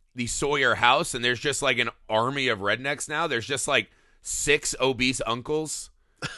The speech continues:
Speaker 1: And I'm like, "Well, I don't remember that from the first one." I was like, the, the idea of the first one is that most of them, they're eating this 'cause they're starving. I was like, "These are rotund
Speaker 2: These are robust
Speaker 1: men."
Speaker 2: fellows.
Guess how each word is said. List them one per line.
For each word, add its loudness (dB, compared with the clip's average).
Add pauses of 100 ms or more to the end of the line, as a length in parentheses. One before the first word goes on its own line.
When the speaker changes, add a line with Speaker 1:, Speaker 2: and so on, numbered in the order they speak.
(220)
Speaker 1:
And 2
I'm 2
like, 0
"Well, -4
I 6
don't 4
remember 0
that 6
from -2
the -4
first -6
one." -4
I 0
was -2
like, 0 (580)
the, 2
the 6
idea 8
of 0
the -6
first 2
one 0
is -2
that 0
most 0
of -8
them, 2
they're 2
eating -2
this -4
'cause -6
they're -12
starving. 2
I -2
was -6
like, -4
"These -2
are 2 (100)
rotund 0
Speaker 2:
These 0
are -4 (180)
robust 4
Speaker 1:
men." 6
Speaker 2:
fellows. 2